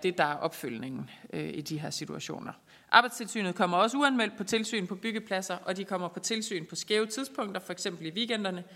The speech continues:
og det gør det sværere for virksomheder at skjule dårligt arbejdsmiljø. Men vi er stadig ikke problemet til livs. Øhm, og fra min stol, så er jeg glad for, at vi med arbejdsmiljøaftalen har styrket den fælles myndighedsindsats med en historisk høj bevilling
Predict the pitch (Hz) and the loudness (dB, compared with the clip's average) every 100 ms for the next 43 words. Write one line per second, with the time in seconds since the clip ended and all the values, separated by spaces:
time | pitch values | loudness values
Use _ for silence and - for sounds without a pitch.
0 | - - - - 220 214 180 - 202 196 | -20 -20 -4 0 2 0 0 0 4 4
1 | 196 170 185 190 - 175 156 - - - | 4 -6 -6 -6 -6 -6 -4 -6 -6 -8
2 | 165 165 175 139 143 151 143 - - - | -8 -8 -6 -6 -6 -2 -4 -4 -10 -12
3 | - - 131 - 175 175 185 190 - - | -14 -16 -16 -8 -2 0 0 -2 -8 -20
4 | - _ _ _ - _ _ _ - 180 | -20 _ _ _ -20 _ _ _ -10 0
5 | 220 170 170 190 180 139 - 160 160 147 | 2 2 2 2 2 0 -6 -6 -4 -4
6 | 135 135 151 143 - - - - - _ | -6 -8 -8 -8 -10 -10 -10 -12 -20 _
7 | 175 156 156 - - - - - - - | -12 -10 -10 -12 -12 -16 -18 -20 -18 -8
8 | - 208 247 214 - 214 185 214 185 175 | -2 4 4 4 2 2 4 4 2 2
9 | 180 202 170 156 165 165 160 156 151 - | 0 0 -2 -2 -2 -4 -4 -4 -6 2
10 | 190 202 196 165 151 147 151 151 160 160 | 2 2 -8 -8 -8 -8 -8 -8 -8 -8
11 | - - 208 208 190 160 - 175 139 165 | -10 -4 -4 -2 -4 -6 -6 -6 -4 -8
12 | 165 170 139 - 143 139 147 143 - 156 | -6 -8 -8 -8 -8 -6 -6 -6 -8 -8
13 | 156 165 180 302 233 165 - 170 170 165 | -8 -8 -4 2 2 2 0 -2 -2 -4
14 | 180 131 | -4 -6